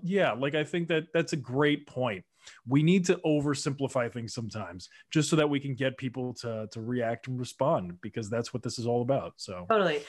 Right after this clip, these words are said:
Speaker 2: So now let's, so as we're saying this, let's make it practical. What are some practical tips that you would give, let's say on that topic? What can someone do practically to make their post something that people wanna engage with,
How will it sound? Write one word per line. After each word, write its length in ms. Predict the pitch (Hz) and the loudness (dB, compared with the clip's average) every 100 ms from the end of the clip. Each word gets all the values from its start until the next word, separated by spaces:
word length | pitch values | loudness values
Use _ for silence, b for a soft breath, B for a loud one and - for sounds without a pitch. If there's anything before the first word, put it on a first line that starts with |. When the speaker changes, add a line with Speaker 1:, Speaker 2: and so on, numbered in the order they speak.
| - | -6
Speaker 2:
So 220 | - 262 | 2 2
now 260 | 269 330 262 | 4 2 2
let's, 220 | 262 - | 0 2
so 160 | 247 - - | 0 0 -2
as 240 | 254 320 262 | 2 2 0
we're 120 | 247 | -6
saying 300 | - 339 226 | -4 -4 -2
this, 140 | 208 | -2
let's 260 | 247 359 294 | -2 -2 -2
make 220 | 285 - | -4 0
it 180 | 233 - | -2 -2
practical. 400 | - 196 185 180 165 | 0 0 -2 -8 -6
What 180 | 208 466 | -6 -6
are 40 | |
some 220 | 440 294 - | -6 -8 -10
practical 640 | - 214 220 - - 165 | -6 -4 -4 -6 -12 -12
tips 500 | - 139 - - - b b b | -10 -14 -14 -20 -20 b b b
that 140 | 180 | 0
you 100 | 185 190 | 2 2
would 120 | 175 | 4
give, 260 | 180 170 - _ _ _ - | 4 4 0 _ _ _ 2
let's 180 | 415 | 4
say 80 | 415 403 | 6 6
on 140 | 339 | 6
that 160 | 349 349 | 2 2
topic? 400 | 330 339 185 - - | 2 4 0 -4 -10
What 320 | 202 208 311 - | -2 2 2 0
can 140 | 370 | -2
someone 260 | 320 285 254 | 0 2 2
do 120 | 226 | -2
practically 840 | - 247 240 240 196 185 170 170 B B B B - | 0 2 2 0 -2 2 2 0 B B B B -6
to 560 | - 208 208 196 196 190 B B - | 2 6 8 8 6 2 B B 0
make 320 | 190 233 269 - | 4 4 2 2
their 140 | 269 | 0
post 380 | 269 311 294 - | 2 0 0 0
something 340 | 220 214 214 | 0 0 2
that 160 | 202 - | 2 2
people 260 | 208 196 | -2 -2
wanna 300 | 185 175 175 165 | 2 4 2 0
engage 400 | 175 156 147 143 | -2 -2 -4 -4
with, 220 | 127 | -4